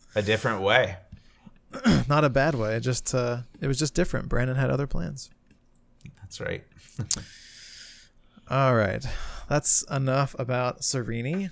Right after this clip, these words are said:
Speaker 2: Let's move on to Hrathen and, uh, his friend Dilaf. His,
Speaker 1: Dilaf.
Speaker 2: his, his Arte-, his Arteth. His, or his, so he thinks is his Arteth, but,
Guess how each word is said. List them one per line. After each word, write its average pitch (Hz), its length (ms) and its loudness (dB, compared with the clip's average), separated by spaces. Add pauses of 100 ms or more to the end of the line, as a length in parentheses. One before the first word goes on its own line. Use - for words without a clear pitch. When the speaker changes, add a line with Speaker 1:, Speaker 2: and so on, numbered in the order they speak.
Speaker 2:
Let's 135 220 0
move 147 260 6
on 127 400 4 (120)
to 123 600 4 (460)
Hrathen 123 560 2 (380)
and, 120 580 -2
uh, 101 440 2 (220)
his 117 200 0
friend 117 420 -2
Dilaf. 117 680 4
His, 120 160 2
Speaker 1:
Dilaf. 110 400 4
Speaker 2:
his, 120 200 -2
his 135 180 2
Arte-, 120 280 2 (140)
his 131 160 0
Arteth. 110 500 2 (760)
His, - 460 -2 (460)
or 117 180 0
his, 117 380 0 (440)
so 208 200 8
he 170 140 10
thinks 165 300 2
is 131 120 4
his 117 140 2
Arteth, 110 540 -2
but, 110 240 0